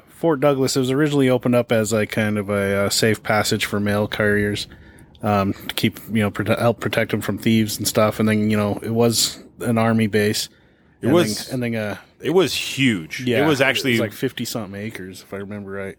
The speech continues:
Speaker 2: Yeah, it, um, <clears throat> if you're familiar with Salt Lake City, it, it housed all of the University of Utah campus, um,
Speaker 1: Yeah.
Speaker 2: and then further down. So it was, it was massive. I think it was five hundred acres. It was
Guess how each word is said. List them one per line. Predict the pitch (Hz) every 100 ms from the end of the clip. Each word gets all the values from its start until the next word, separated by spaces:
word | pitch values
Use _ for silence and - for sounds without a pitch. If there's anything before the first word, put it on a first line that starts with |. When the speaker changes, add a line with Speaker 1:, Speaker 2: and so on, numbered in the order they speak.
| _
Speaker 2:
Yeah, | 143 127
it, | 110 135 131 151
um, | 131 123 113 104 101 87 _ _ _ _
<clears throat> | - 120
if | 127
you're | 127
familiar | - 135 156 156
with | 139 -
Salt | 120 113
Lake | 107
City, | - 107 107 101 -
it, | 113 107 101 - _ _ _
it | 113
housed | - 123 131 123 117 -
all | 117 127
of | 139
the | 127
University | 120 120 113 113 123 110
of |
Utah | 101 104 113 101
campus, | - 95 87 92 90 - - - - - - - - -
um, | 113 110 104 101 101 101
Speaker 1:
Yeah. | 113
Speaker 2:
and |
then | 107 95
further | - 110 101
down. | 92 90 90 85
So | - 92
it | 90 113
was, | 123 117 95 - - -
it | - 110
was | 113 107 -
massive. | 104 90 - 117
I |
think |
it | 135
was | -
five | 95 90
hundred | - - 95 82
acres. | 76 73 62 - - - _
It | - 107
was | 127 107 - -